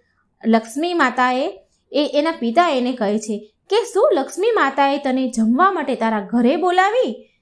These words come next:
તે આશ્ચર્યચકિત થઈ ગયા અને પછી કહ્યું, "બેટા,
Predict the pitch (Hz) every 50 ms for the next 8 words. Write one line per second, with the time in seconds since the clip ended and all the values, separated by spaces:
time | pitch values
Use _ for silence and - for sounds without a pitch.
0 | _ _ - - - - 233 214 226 226 - 254 233 233 233 233 269 269 - 381
1 | 370 - 247 220 202 190 190 208 208 190 180 185 185 - _ _ _ _ _ -
2 | 220 240 262 254 233 226 233 240 226 - - 208 214 202 196 196 196 196 _ _
3 | _ _ _ _ _ _ - 214 226 233 233 240 294 320 381